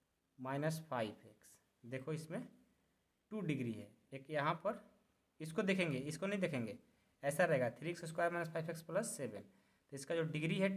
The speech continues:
टू है, तो फिर इसको क्या बोलेंगे? Quadratic polynomial। ठीक है,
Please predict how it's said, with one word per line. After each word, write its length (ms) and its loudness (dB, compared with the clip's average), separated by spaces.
टू 160 0
है, 180 0
तो 80 -16
फिर 120 -4
इसको 160 -6
क्या 140 4
बोलेंगे? 320 2
Quadratic 680 -2
polynomial। 540 -6
ठीक 120 -8
है, 60 -2